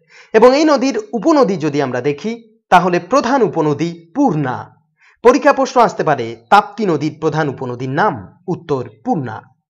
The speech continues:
এছাড়া অন্যান্য উপনদীর মধ্যে রয়েছে গিরনা, বরি, পাঞ্জরা, আমরাবতী এবং ভাঘুর। তো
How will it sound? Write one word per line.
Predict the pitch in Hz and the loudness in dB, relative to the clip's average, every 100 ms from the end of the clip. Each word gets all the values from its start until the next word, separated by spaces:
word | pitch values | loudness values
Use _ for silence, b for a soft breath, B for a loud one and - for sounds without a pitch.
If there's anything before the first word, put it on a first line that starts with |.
| b b b | b b b
এছাড়া | 226 285 302 | 2 4 6
অন্যান্য | 262 247 294 285 285 196 | 6 4 0 0 -4 -4
উপনদীর | 220 233 196 170 | 0 2 0 -2
মধ্যে | 135 123 143 | -4 -6 -6
রয়েছে | 139 156 220 226 226 - _ 131 - | -4 -2 2 2 0 -12 _ -18 -2
গিরনা, | 254 156 143 113 107 - _ _ _ - 123 | 0 0 -2 -6 -10 -18 _ _ _ -16 0
বরি, | 180 269 170 123 113 - _ _ _ _ _ - | 2 2 0 -8 -12 -20 _ _ _ _ _ 0
পাঞ্জরা, | 262 240 147 151 120 - - _ _ _ _ _ | 2 2 0 0 0 -4 -16 _ _ _ _ _
আমরাবতী | 233 262 254 240 170 185 170 107 - _ _ _ _ _ - | 2 4 2 2 2 -2 -4 -10 -14 _ _ _ _ _ -4
এবং | 160 151 101 - - _ _ _ _ _ 139 107 | 0 0 -2 -14 -20 _ _ _ _ _ -16 -8
ভাঘুর। | 123 139 147 147 110 - _ _ _ _ _ _ _ _ _ _ _ _ _ _ _ _ _ _ _ _ _ _ _ | -2 -2 -4 -10 -12 -18 _ _ _ _ _ _ _ _ _ _ _ _ _ _ _ _ _ _ _ _ _ _ _
তো | 202 208 | 4 6